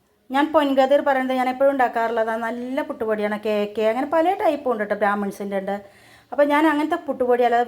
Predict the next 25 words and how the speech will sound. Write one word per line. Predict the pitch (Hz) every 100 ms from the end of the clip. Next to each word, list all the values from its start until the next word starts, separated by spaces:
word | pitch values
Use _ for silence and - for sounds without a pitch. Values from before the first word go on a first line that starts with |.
| 247
വീട്ടിൽ | 254 302 311
പൊടിച്ചതല്ല | 208 196 220 196 196
എടുത്തിരിക്കുന്നത്. | 202 202 185 190 185 226 320 - _ _ _ - 339
ഒരു | 453
ബൗൾ | 427 311 226 180 - _ _ _ _ _ _ 254
നിങ്ങൾ | 262 262
ആൾക്കനുസരിച്ച് | 254 254 277 269 262 254
എടുത്തോളൂ. | 262 240 233 311 - _ _ _ _ _ _ _ _ _ _ _ _ _ _ _ _ _ _ _ _ _ -
അപ്പോൾ | - 392
ഇന്നത്തെ | 359 359 415
റെസിപ്പി | 339 330 339 392 381
പറയാം, | 320 311 294
മസാലപ്പുട്ട്. | 277 294 302 330 339 320 220 165 - - _
എന്നാൽ | 247 269
മസാലപ്പൊടിയൊന്നും | 262 277 269 285 294 302 311
ഇട്ടിട്ടല്ല | 294 294 294 294
ഉണ്ടാക്കുന്നത്. | 285 262 269 262 320 - - _ -
അപ്പോൾ | 302 302
ഇതിലേക്ക് | 285 285 302 330
രണ്ടിലേക്ക് | 294 277 269 302 294
നമുക്ക് | 269 269 254
ആവശ്യത്തിനുള്ള | 240 240 254 262 262 254
ഉപ്പ് | - 262
ഇട്ട് | 247
കൊടുക്കാം. | 202 202 240